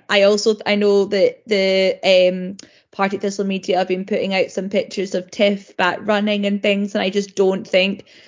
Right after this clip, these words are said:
that the game against Morton is the game to test that out. I think it be, um, you know, Fitzpatrick's done, he's done well, and I think that he firstly deserves an, like, the, the, the start, but also I just wouldn't want to rush Tiff back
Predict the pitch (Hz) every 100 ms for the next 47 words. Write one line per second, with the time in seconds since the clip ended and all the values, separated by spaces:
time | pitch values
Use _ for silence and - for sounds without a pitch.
0 | _ - - 196 190 190 185 185 - 185
1 | 185 190 202 202 - 185 185 196 190 185
2 | 185 185 190 - 202 185 185 180 - _
3 | - - 185 196 - 180 - 196 214 -
4 | _ _ _ _ - 208 208 190 196 180
5 | 175 220 - 196 190 208 196 196 208 -
6 | 196 190 208 - - 190 190 190 185 -
7 | _ - 208 202 202 190 185 185 185 -
8 | 190 190 185 196 190 - 190 - 185 185
9 | 185 - _ _ _ - 220 220 233 208
10 | 202 202 190 190 208 - - - 208 196
11 | 196 180 - 196 202 _ 202 190 196 -
12 | 185 - 196 185 - - - 196 196 202
13 | 190 202 202 196 196 196 - 202 185 185
14 | 185 - 196 185 - 175 175 - -